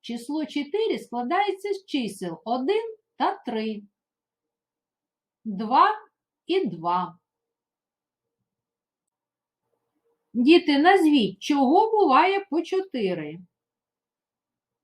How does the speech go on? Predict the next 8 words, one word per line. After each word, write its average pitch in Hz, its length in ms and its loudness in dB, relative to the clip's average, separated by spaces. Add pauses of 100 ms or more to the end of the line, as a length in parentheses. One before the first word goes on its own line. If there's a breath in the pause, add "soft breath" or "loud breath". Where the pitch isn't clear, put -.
(1600)
Чотири 311 680 -2
колеса 254 680 0
у 262 120 -2
машини, 285 840 -6 (1000)
чотири 427 600 0
лапки 226 600 0
у 320 260 2
вовка 320 720 0